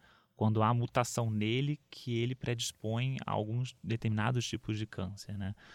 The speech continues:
E que a prevalência na população geral, o, do B R C A um e dois é, é muito baixa, assim, né? De zero vírgula vinte e cinco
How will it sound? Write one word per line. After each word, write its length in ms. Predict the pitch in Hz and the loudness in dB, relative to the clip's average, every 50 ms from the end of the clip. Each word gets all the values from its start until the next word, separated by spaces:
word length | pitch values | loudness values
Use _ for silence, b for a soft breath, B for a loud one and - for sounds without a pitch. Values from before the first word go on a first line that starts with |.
| B B B B B B B B B | B B B B B B B B B
E 220 | 110 107 104 104 | 0 2 2 2
que 100 | 104 - | 4 4
a 60 | 120 | 2
prevalência 580 | 117 - 131 131 120 123 120 117 131 156 - - | 4 6 6 6 6 6 6 6 4 4 2 4
na 140 | 139 123 117 | 4 4 4
população 580 | - - 120 - 120 113 113 110 - 117 117 | 4 2 0 2 2 2 2 2 2 2 2
geral, 460 | 110 104 110 104 104 104 117 135 147 127 | 2 2 2 2 4 4 6 6 6 6
o, 300 | 110 104 101 101 101 101 | 6 4 2 2 0 0
do 120 | 107 110 | 0 0
B 140 | 104 101 104 | 2 2 2
R 320 | 101 101 104 104 104 101 - | 2 2 0 0 -2 -2 -4
C 220 | - - - 104 | -4 -2 0 2
A 180 | 101 95 98 95 | 2 2 2 2
um 220 | 98 107 110 107 | 2 2 2 0
e 60 | 104 | 0
dois 500 | 101 104 101 113 135 139 123 113 120 120 - | 0 2 2 4 4 4 2 0 -2 -6 -4
é, 420 | - 120 120 - - - 120 120 | -4 -4 -4 -2 -2 -2 -2 0
é 40 | 117 | 0
muito 260 | 117 127 147 160 175 | 0 0 0 0 0
baixa, 460 | 160 151 147 143 123 117 - - - | 4 6 6 6 6 4 0 -4 -6
assim, 260 | 107 - - - 98 | -8 -8 -8 -8 -6
né? 240 | 95 95 98 98 101 | -4 -4 -4 -4 -4
De 140 | 101 101 104 | -4 -2 0
zero 260 | 104 104 104 123 120 | 2 2 2 2 2
vírgula 320 | 113 110 113 113 113 113 107 | 0 0 0 0 0 0 0
vinte 180 | 117 123 120 | 0 -2 -2
e 60 | - | -4
cinco 300 | - - 123 127 127 - | -2 -2 0 -2 -2 -4